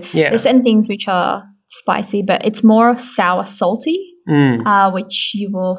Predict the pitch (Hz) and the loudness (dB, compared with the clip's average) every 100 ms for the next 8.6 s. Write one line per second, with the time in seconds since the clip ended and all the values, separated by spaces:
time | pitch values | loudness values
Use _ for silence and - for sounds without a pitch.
0 | 185 175 170 165 - 170 180 196 - - | -6 -6 -6 -6 -6 -6 -6 -10 -12 -10
1 | - 185 180 185 196 190 170 190 - 185 | -2 -2 -2 -4 -6 -4 -4 -6 -8 -8
2 | - - - - 226 _ _ 170 147 120 | -10 -12 -10 -10 -10 _ _ 0 0 0
3 | - 147 139 - _ - 285 262 262 254 | -4 -4 -6 -16 _ -2 4 6 6 6
4 | 254 254 262 269 269 285 311 262 233 220 | 6 2 -2 0 0 0 -2 2 4 4
5 | 233 - 226 220 226 220 196 202 214 202 | 0 0 2 4 2 0 -2 -6 -8 -10
6 | 202 196 190 190 190 202 220 _ 185 202 | -10 -8 -8 -8 -8 -8 -12 _ -2 0
7 | 202 190 208 190 - 196 202 220 196 - | 0 0 0 -2 -4 -6 -4 -4 -4 0
8 | 180 180 180 180 185 | 2 4 2 -2 -8